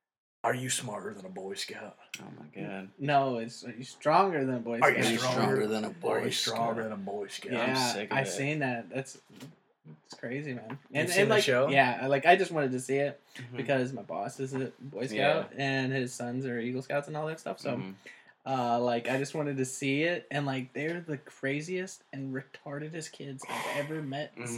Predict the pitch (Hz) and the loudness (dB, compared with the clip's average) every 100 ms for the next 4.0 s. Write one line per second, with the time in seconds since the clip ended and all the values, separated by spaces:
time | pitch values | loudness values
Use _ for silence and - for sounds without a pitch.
0 | 110 110 139 131 143 127 143 190 220 254 | -2 -2 -2 -2 -2 -2 -4 -2 2 2
1 | 220 151 151 151 123 - 156 180 143 127 | 2 0 -2 -2 -4 -4 -4 -2 -2 -2
2 | 156 147 147 135 110 - - - 156 175 | -2 -2 0 -2 -4 -14 -4 4 4 4
3 | 175 170 143 135 143 151 139 127 117 113 | -2 -4 -2 -2 -2 -4 -4 -2 -4 -10